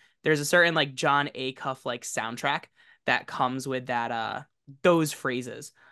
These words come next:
Now, you've already mentioned some things like, uh, proficiency bonus with level. I completely agree. I, I much prefer kind of the Pathfinder method of different things having different levels of proficiency, which Distal also includes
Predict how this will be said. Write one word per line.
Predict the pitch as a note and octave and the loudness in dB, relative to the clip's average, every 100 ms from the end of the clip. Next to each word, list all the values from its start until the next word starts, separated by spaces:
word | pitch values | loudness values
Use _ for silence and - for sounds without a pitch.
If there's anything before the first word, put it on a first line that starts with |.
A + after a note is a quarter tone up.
| _ _ _ _ - | _ _ _ _ -4
Now, | G3+ F#3+ | 2 2
you've | F#3 F#3 | 2 4
already | A3 A#3+ | 4 4
mentioned | G#3+ G#3 G#3+ G3+ | 0 -2 -4 -4
some | D#3+ | -6
things | D#3 D3+ D3+ | -4 -6 -4
like, | D3 C#3 - - | -4 -4 -6 -2
uh, | C#3 C3 | 0 0
proficiency | - G3 F3 F#3 F#3+ - | 0 0 2 0 -2 -2
bonus | D#3+ E3 E3+ F#3 | 0 0 0 -4
with | D#3+ | 0
level. | C#3+ C#3 C#3+ | 0 0 -2
I | C3+ C#3+ | 0 -2
completely | E3+ D3+ D#3 - D3+ | -2 -8 -6 -4 -4
agree. | D3 C3+ B2 B2+ _ _ _ - | -4 -2 -4 -6 _ _ _ 2
I, | C#3 - | 2 4
I | |
much | D3 D3+ - | 2 0 -2
prefer | - E3 - D3 | -2 -2 2 0
kind | C#3+ C#3 | 2 -2
of | C3+ | -2
the | C3 | -6
Pathfinder | - B2 B2+ - C3+ C#3 D3 | -6 -4 -4 0 0 0 0
method | C#3+ D3+ D3+ | -2 -2 -2
of | C3 A#2+ _ _ _ _ C#3 | -2 -4 _ _ _ _ -4
different | D3 C3+ D3+ D3 | -4 0 0 2
things | D3+ D#3+ E3 D#3+ | 2 2 0 0
having | C#3 C#3+ C#3+ C#3 | 2 2 0 -6
different | C3 C3+ D3 C#3+ - | -6 -6 -6 -6 0
levels | D3+ D3+ E3 E3 | 0 0 -2 -2
of | E3+ - | -4 -4
proficiency, | F#3 F#3 F#3+ F#3+ G#3 G#3 A#3 B3+ _ - | -6 -4 -4 -4 -6 -4 -8 -10 _ -2
which | D#3 D3+ C3 | -2 -2 -2
Distal | D#3 D3+ - E3 B2+ - | -4 -2 0 0 -2 -4
also | C#3 D3 D3 D3 | -6 -2 -2 0
includes | C#3+ C#3+ - - C#3+ C#3 C3 | -2 -6 -10 -6 -4 -4 -6